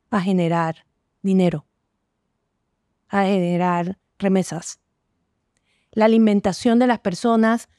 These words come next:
no es la meta de la producción de alimentos. Por ende,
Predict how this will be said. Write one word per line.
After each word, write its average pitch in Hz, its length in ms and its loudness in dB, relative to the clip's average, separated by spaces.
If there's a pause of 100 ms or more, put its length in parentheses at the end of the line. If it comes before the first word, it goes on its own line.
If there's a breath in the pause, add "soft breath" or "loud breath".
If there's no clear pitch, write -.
(200)
no 233 540 4
es 240 300 2
la 190 180 0
meta 208 500 2
de 208 100 0
la 190 100 0
producción 180 580 -4
de 185 80 0
alimentos. 196 720 -2 (1200)
Por 196 180 0
ende, 269 500 4